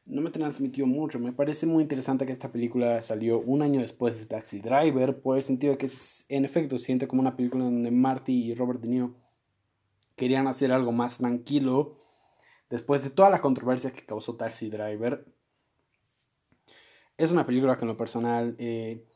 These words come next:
m-, me encantó el soundtrack, es creo que lo que más destaca junto a las actuaciones tanto de Liza Minnelli como de Robert De Niro.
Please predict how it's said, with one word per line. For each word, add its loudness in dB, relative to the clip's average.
m-, 2
me 0
encantó 2
el 0
soundtrack, -2
es -12
creo 2
que -2
lo 0
que -6
más -6
destaca -4
junto -4
a -8
las -10
actuaciones -10
tanto -8
de -2
Liza -10
Minnelli -8
como -8
de -6
Robert -6
De -10
Niro. 0